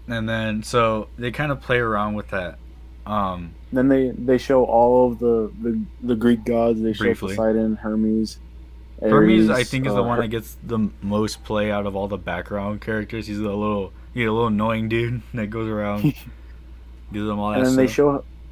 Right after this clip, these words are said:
Speaker 2: then they actually show Hephaestus throwing Zeus the lightning bolts when
Speaker 1: Yeah.
Speaker 2: Hephaestus was in Olympus.
Speaker 1: They kinda go over more of this in that there's, like, a T V show of Hercules, and they kinda go over more in that.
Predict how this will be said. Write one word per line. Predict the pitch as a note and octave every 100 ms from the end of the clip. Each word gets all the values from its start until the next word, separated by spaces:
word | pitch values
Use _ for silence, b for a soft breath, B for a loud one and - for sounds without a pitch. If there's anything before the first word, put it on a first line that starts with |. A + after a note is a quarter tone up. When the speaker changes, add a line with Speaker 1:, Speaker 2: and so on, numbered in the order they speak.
| - - - B2+
Speaker 2:
then | C#3 C#3+
they | C#3
actually | C#3+ E3
show | D3+ D#3+
Hephaestus | C3 - C#3+ D3+ E3+ D#3
throwing | - B2+ C#3+ C#3 A2+
Zeus | A#2+ C3+
the | - A#2
lightning | B2+ C#3 D#3
bolts | E3+ F#3 - -
when | A#2
Speaker 1:
Yeah. | G#2+ F#2+
Speaker 2:
Hephaestus | G2+ B2+ B2+ G2+
was | A2+ C3+ C#3 B2+ -
in | C3+
Olympus. | C#3 C#3+ C#3 D#3 - - - - - - -
Speaker 1:
They | C#3
kinda | G#3
go | F#3+ B2+
over | B2+ C3
more | G#2+ G#2+ A2
of |
this | A2+ A#2 A2+
in | G#2+
that | F#2+ D#2 A#2 -
there's, | G#2+ A#2+ A#2 B2+
like, | C#3
a | B2
T | - A2
V | G2+
show | G#2 A2 F#2+
of | -
Hercules, | G2 - F#2 F2+
and | F#2
they | F#2+
kinda | A#2 A2+
go | G2 G2+
over | G2 G2
more | F#2+ F#2 F2+ E2+ E2+ - - - - - - - - - A2
in | G#2+ G2
that. | F#2 G2+